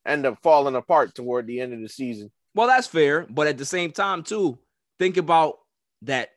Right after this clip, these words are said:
Speaker 2: Think about what we're expecting to come back. Uh, Lugo is starting to pitch, right?
Speaker 1: Yep.
Speaker 2: Cindy's, Cindy's coming back. At some point, we're gonna get Carrasco back. This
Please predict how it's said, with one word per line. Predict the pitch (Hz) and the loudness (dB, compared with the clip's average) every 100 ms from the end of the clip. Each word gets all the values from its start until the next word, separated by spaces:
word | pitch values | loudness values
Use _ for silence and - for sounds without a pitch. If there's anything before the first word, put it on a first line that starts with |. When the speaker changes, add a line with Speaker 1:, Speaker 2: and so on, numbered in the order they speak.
| _ | _
Speaker 2:
Think | 180 175 | -4 0
about | 160 139 | 0 0
what | 123 147 123 | -2 -6 -2
we're | 127 123 | -2 -2
expecting | 107 - - - 139 - 113 101 | -4 -10 -10 -8 -10 -8 -10 -10
to | |
come | - 120 101 | -16 -14 -10
back. | 95 80 - - _ _ _ _ _ _ _ _ | -8 -10 -12 -20 _ _ _ _ _ _ _ _
Uh, | 101 107 107 | -8 -6 -4
Lugo | 107 113 170 156 135 113 98 - | -6 -2 -2 0 -2 -2 -6 -12
is | 98 | -12
starting | - 113 104 98 | -8 -6 -8 -12
to | 87 | -10
pitch, | - 76 - - _ | -10 -10 -14 -20 _
right? | 107 139 - _ _ - | -8 -8 -8 _ _ -2
Speaker 1:
Yep. | 131 151 - _ | 2 2 0 _
Speaker 2:
Cindy's, | - - - 160 156 135 120 - - | -16 -10 -2 0 0 -2 -4 -10 -18
Cindy's | - 156 156 147 127 | -14 -10 -8 -8 -10
coming | - 120 110 | -12 -12 -10
back. | 92 92 73 - | -8 -8 -10 -20
At | - | -14
some | - 151 | -6 -6
point, | 143 156 135 | -2 -2 0
we're | 120 | -2
gonna | 127 127 | -2 -2
get | 127 | -2
Carrasco | - 127 143 139 - 113 | -6 -4 -2 -2 -4 -6
back. | 98 98 80 _ _ _ | -6 -8 -10 _ _ _
This | 95 117 185 196 | -14 -6 -6 -6